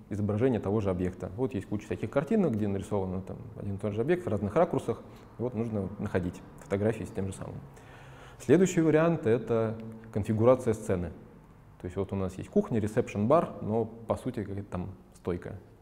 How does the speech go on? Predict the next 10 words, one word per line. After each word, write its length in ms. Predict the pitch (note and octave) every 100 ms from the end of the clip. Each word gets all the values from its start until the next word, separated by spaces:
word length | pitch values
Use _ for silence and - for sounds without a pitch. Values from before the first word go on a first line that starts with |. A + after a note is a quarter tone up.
| - -
вот, 220 | A#2 -
у 40 |
которой, 400 | - - A2 G#2 G#2+ - - -
ну, 120 | G#2 G2+ - - - - - - - - -
кто-то 180 | - -
там 120 | F2
может 240 | F2 F#2+ -
находиться. 380 | F#2 F2+ E2+ - - - -
Вот. 220 | F#2 F2
Или, 440 | D#3+ D#3+ A#2+ A2+